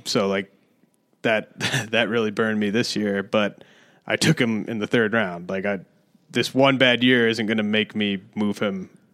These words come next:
outside my top two hundred. I mean, he, he turns twenty-five in December. Uh, the,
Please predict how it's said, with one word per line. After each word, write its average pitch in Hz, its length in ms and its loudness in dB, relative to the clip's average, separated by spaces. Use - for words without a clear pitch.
outside 107 400 0
my 95 120 -2
top 95 260 -4
two 92 160 -6
hundred. 95 340 -4
I - 20 -6
mean, 92 160 -6
he, 95 240 -8
he 98 100 -12
turns 101 360 -4
twenty-five 101 500 -4
in 95 80 -6
December. 101 580 -4
Uh, 98 200 -2
the, 90 200 -4